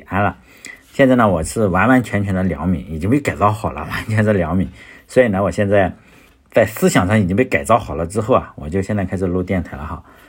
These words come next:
所以呢，以后对我电台有听众、有意见的听众，我已经改造好了嘛，我思想上已经是绿码了。如果你不，不同意我的看法，那说明你思想有问题，你最好呢是就近去自首，坦白从严，抗拒从宽。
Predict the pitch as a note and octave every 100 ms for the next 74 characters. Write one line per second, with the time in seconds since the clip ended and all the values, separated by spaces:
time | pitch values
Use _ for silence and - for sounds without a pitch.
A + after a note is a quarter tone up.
0 | _ - C#3 G2+ G#2 F#2+ E2 - F#2+ -
1 | _ _ _ _ - C3 F2 - A#2 F2+
2 | E2+ G#2 F#2+ - - A#2+ A#2+ B2+ - -
3 | G#2+ G2 F2+ C3+ A2+ G#2 D2+ - F#2 G2+
4 | F2 G2+ A#2+ A2+ F2 E2 G2 F#2 C#2 D2+
5 | E2 - - - _ G2+ F2 - F#3+ D#3
6 | F2+ G#2+ E2+ E2+ A#2 G#2+ C3+ F#2+ - C2+
7 | B1+ E2+ A#2 C4 C3+ F2 _ _ F#3 -
8 | - F#2 G#2+ D#2+ D#2+ - G2+ D#2 - -
9 | - - A2 A#2+ B2+ A2+ D2+ - A#2 F#2+
10 | F#2 E2 F2 D2+ - D#2+ D#2+ A2 E2+ D2+
11 | E2 - E2+ - - _ - D3+ A#2 A#2
12 | G2+ B2 - B2 - - _ - F#2 E2+
13 | D#2+ D#2+ G#2 A2 G2+ F2+ D2+ - _ -
14 | A2 F2 G2+ E2 - D2+ -